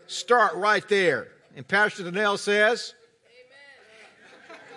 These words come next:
"Is anyone happy? Then it says, 'Let him sing songs of praise.'" And so right here in the book of James, we find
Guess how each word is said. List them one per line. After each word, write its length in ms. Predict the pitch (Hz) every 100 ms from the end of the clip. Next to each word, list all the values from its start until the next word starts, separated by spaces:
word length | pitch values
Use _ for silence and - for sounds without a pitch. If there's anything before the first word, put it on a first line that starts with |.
| 262 - - - - - - 480 _ _ 494 _ _ _ _ _ _ _ -
"Is 280 | 233 220 - -
anyone 540 | 285 302 254 240 247
happy? 540 | 226 277 262 220 135 - _ _ _ _ _ _ -
Then 180 | 190 220
it 80 |
says, 260 | - 240 175
'Let 360 | 208 233 285 262
him 240 | 247 240
sing 400 | - 247 240 233
songs 1040 | - - 285 285 214 190 196 226 214 - _ _ _ -
of 260 | 185 202 -
praise.'" 800 | 233 233 196 147 98 - - - _ _ _ -
And 80 | 156
so 180 | 226 214
right 280 | 262 277
here 480 | 214 247 285 233 220
in 80 | 214
the 40 |
book 240 | 180 240 240
of 80 | 185
James, 520 | 220 233 202 208 170
we 160 | 220
find 420 | 220 226 233 220